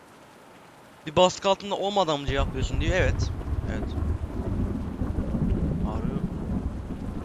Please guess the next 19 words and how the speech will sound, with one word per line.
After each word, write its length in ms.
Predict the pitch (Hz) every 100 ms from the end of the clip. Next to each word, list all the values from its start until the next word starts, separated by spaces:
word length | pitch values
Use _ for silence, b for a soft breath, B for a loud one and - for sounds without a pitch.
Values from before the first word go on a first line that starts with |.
| - - - -
Bu 60 | -
kelimenin 360 | - 185 180 170
ne 60 |
demek 200 | 170 151
olduğunu 280 | 151 147 143
bilmiyorum. 440 | - - - - 185
Ha, 120 | 156 -
emin 240 | 233 254
misin? 260 | 185 - 143
Kesin 360 | - 185 233 190
mi 100 | 135
falan 340 | 175 190 156
diyor. 300 | 131 180 208 -
Evet. 360 | 180 147 - - -
Ee, 140 | 123 127
odanda 460 | 123 170 202 214
rahat 240 | 190 190 196
mısın 360 | - - -
diyor. 220 | - 160